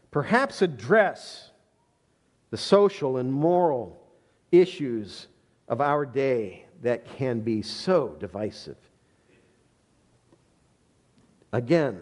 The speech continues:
uh, for instance, the racial tensions in our nation that have moved center stage once again over the past year plus. They seem to have even confessing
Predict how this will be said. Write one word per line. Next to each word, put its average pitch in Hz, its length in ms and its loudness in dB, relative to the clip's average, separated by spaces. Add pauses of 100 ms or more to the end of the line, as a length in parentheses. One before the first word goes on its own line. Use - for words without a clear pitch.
uh, 110 40 -12
for 143 240 0
instance, - 720 -4 (460)
the 120 80 -4
racial 143 440 0
tensions 104 560 -6
in 107 100 -2
our 107 120 -2
nation 113 500 -2
that 101 140 -2
have 107 240 -2 (840)
moved 175 300 6
center 190 380 0
stage 180 420 2
once 151 240 -2
again 143 340 2
over 135 140 -2
the 123 100 -4
past 127 440 -4
year 135 500 0
plus. - 600 -4 (3000)
They 110 60 -12
seem 196 420 4 (120)
to 147 160 0
have 139 360 -2
even 165 340 0
confessing 214 1040 -4